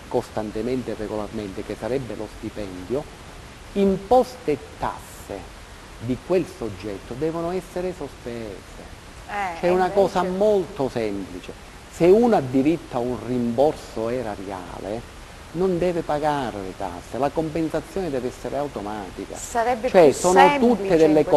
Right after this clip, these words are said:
Speaker 1: cose
Speaker 2: modo.
Speaker 1: talmente semplici, però poi vanno a impiccare i cittadini, perché moltissimi di questi che purtroppo da mesi aspettano, e sono anni che funziona
Speaker 2: Certo, che
Speaker 1: così,
Speaker 2: il meccanismo
Speaker 1: con le esigenze delle famiglie vengono da noi,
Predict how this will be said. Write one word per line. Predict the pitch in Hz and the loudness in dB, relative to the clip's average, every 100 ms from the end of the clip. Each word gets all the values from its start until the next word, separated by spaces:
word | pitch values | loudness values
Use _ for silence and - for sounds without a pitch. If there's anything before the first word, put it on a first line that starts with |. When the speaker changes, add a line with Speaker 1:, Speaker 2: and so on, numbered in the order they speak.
| 127 | 8
Speaker 1:
cose | 110 117 | 6 0
Speaker 2:
modo. | 143 | 2
Speaker 1:
talmente | 143 156 190 202 147 117 | 2 2 2 0 0 -4
semplici, | - 104 98 98 - 117 | -4 -6 -6 -6 -6 -4
però | 185 180 131 | 0 2 2
poi | - 160 | 2 2
vanno | 139 127 143 | 2 0 0
a | |
impiccare | 175 156 156 - 208 | -2 -4 -6 -2 0
i | 135 | 0
cittadini, | - - 101 117 107 95 | -6 -8 -6 -4 -4 -2
perché | 156 151 - 107 - - - - | -2 -2 -2 -4 -6 -14 -18 -4
moltissimi | 165 220 160 - 113 - - 107 104 - | 4 4 2 -2 -6 -6 -8 -6 -6 -8
di | 110 104 | -8 -2
questi | 147 143 - - 113 107 - - - - - - | 2 0 -2 -8 -6 -6 -10 -18 -16 -18 -18 0
che | - 139 | 6 6
purtroppo | 135 120 - 131 147 139 113 | 4 -4 -4 0 0 0 -4
da | 107 110 | -2 -2
mesi | 117 143 127 | 0 0 -2
aspettano, | 110 - - 135 - - 107 107 - - | -6 -8 -2 -2 -2 -6 -4 -2 -4 -8
e | 117 - | -10 -6
sono | 127 123 120 | -4 -2 2
anni | 143 135 113 107 104 | 2 2 0 -2 -4
che | - 104 - - - - 107 101 | -4 -6 -8 -16 -18 -16 -14 -12
funziona | 117 110 98 135 196 | -6 -6 -2 0 2
Speaker 2:
Certo, | 107 104 | 0 -2
che | |
Speaker 1:
così, | 185 | -2
Speaker 2:
il | 180 | -2
meccanismo | 180 - 175 190 - | -4 -4 -6 -4 8
Speaker 1:
con | 190 180 | 10 10
le | |
esigenze | 151 143 127 131 180 127 | 8 4 0 2 2 2
delle | 120 127 123 | 0 2 0
famiglie | 117 113 95 107 | -2 -4 -4 0
vengono | 143 147 151 170 | 0 2 0 0
da | 196 | 0
noi, | 170 127 139 | 0 2 0